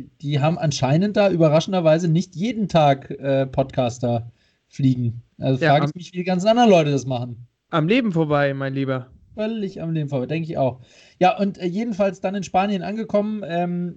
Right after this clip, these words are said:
Speaker 1: wollte ich ja eigentlich, hatte ich Tim schon angekündigt, lass uns dann abends irgendwie nach meiner Schulung aufnehmen, aber,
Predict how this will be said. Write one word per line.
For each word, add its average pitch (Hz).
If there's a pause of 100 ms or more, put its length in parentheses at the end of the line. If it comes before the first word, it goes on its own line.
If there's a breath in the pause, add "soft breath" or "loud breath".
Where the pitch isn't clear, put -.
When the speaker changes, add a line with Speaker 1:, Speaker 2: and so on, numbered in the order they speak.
Speaker 1:
wollte 180
ich 170
ja 170
eigentlich, 180
hatte 170
ich 160
Tim 185
schon 160
angekündigt, 180
lass 160
uns 170
dann 151
abends 180 (380)
irgendwie 170
nach 160
meiner 160
Schulung 214
aufnehmen, 196
aber, 196